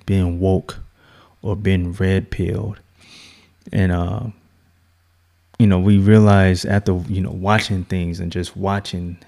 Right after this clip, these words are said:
how society played out, a lot of it was, you know, money driven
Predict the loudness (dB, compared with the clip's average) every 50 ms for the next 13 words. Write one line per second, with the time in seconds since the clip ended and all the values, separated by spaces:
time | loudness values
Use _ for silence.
0 | _ -10 -6 -4 -4 -4 -4 -6 -8 -8 -10 -10 -12 -10 -8 -6 -6 -6 -6 -8
1 | -10 -12 -12 -12 -10 -8 -6 -6 -6 -6 -8 -10 _ _ _ _ _ _ _ _
2 | _ _ _ _ _ _ _ _ _ _ _ _ -20 -20 _ -4 0 2 4 6
3 | 6 6 4 4 2 2 2 2 0 0 2 0 -2 -6 -12 -12 -8 -6 -4 -4
4 | -4 -6 -8 -10 -14 _ _ -8 -6 -2 2 4 4 6 6 4 4 2 0 -2
5 | -2 0 0 0 0 0 -2